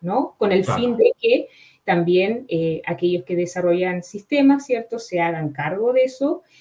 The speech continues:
Speaker 1: y que eventualmente, eh, vulnerabilidades que son base, ¿cierto? No estén, digamos, presentes y que durante el mantenimiento también se hagan cargo también de la actualización y por eso tenemos todo este tema de lo-,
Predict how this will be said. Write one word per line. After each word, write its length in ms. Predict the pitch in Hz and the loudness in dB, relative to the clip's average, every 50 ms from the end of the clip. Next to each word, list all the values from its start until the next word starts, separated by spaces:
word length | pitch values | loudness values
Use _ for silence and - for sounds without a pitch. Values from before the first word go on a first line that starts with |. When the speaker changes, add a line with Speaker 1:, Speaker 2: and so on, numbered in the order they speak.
| _ _ - | _ _ -6
Speaker 1:
y 220 | 208 214 196 - | -4 -4 -4 -2
que 160 | - 214 196 180 | 0 0 2 2
eventualmente, 960 | 175 165 160 - 175 170 170 170 170 170 170 170 - 185 180 180 180 151 - - | 2 0 0 -2 -2 -2 -2 -2 -2 -4 -4 -4 -4 -4 -2 -2 -2 -4 -6 -6
eh, 240 | 156 151 151 147 | -4 -4 -4 -4
vulnerabilidades 720 | 151 170 185 185 180 180 175 170 170 170 170 165 165 160 - - | -2 -2 0 0 0 0 0 0 0 0 0 -2 -4 -6 -10 -12
que 100 | - 175 | -14 -16
son 640 | - - 180 175 175 175 170 170 170 170 - - - | -12 -8 -8 -6 -4 -4 -6 -6 -8 -10 -12 -10 -6
base, 500 | - 196 196 196 - - 220 226 247 247 | -4 -4 -4 -4 -2 -2 0 0 0 -2
¿cierto? 420 | - - 208 202 - - 220 220 - | -4 -4 -6 -6 -6 -4 -4 -4 -2
No 300 | 185 175 175 185 185 190 | -2 -2 -2 -2 -2 -2
estén, 560 | 185 185 - _ - 185 185 185 180 160 131 | -4 -4 -8 _ -8 -6 -6 -4 -6 -6 -6
digamos, 540 | 147 160 170 165 165 175 170 160 135 - - | -6 -4 -4 -4 -2 -2 -4 -4 -6 -6 -6
presentes 640 | - 175 220 - - 359 339 294 277 - 175 - - - | -6 -6 -6 -4 -4 -2 -2 -2 -2 -2 -4 -4 -4 -6
y 140 | 208 214 | -8 -6
que 80 | - 240 | -4 -2
durante 360 | 214 214 196 196 196 190 190 | 0 0 0 -2 -2 -4 -4
el 40 | 185 | -4
mantenimiento 840 | 180 175 170 165 - 170 165 165 165 170 170 175 180 180 220 233 | -4 -4 -4 -2 -2 -2 -2 -2 -2 -2 -2 -4 -4 -4 -6 -6
también 320 | 226 - 175 165 165 175 175 | -4 -4 -4 -2 -2 -2 -2
se 200 | 175 - 180 180 | -4 -6 -6 -6
hagan 220 | 180 180 180 170 | -4 -4 -4 -6
cargo 360 | - - 170 170 170 180 202 | -4 -4 -4 -2 -2 -4 -4
también 380 | 202 - 175 165 151 160 165 175 | -4 -6 -6 -6 -4 -4 -4 -2
de 100 | 175 175 | -2 -2
la 120 | 165 156 | -2 -2
actualización 680 | 151 151 - - 147 143 147 - 180 185 - 302 240 190 | -4 -4 -6 -6 -6 -6 -6 -8 -8 -8 -4 -4 -4 -4
y 60 | - | -4
por 120 | - 151 | -4 -4
eso 160 | 151 - 170 | -4 -6 -6
tenemos 340 | - 165 156 160 165 160 - | -8 -8 -8 -8 -8 -8 -8
todo 120 | - 160 156 | -10 -12 -12
este 180 | - - 151 | -12 -12 -12
tema 260 | 151 156 156 151 151 | -8 -8 -6 -6 -6
de 120 | 147 147 143 | -6 -6 -6
lo-, 220 | 135 - - - | -8 -10 -12 -14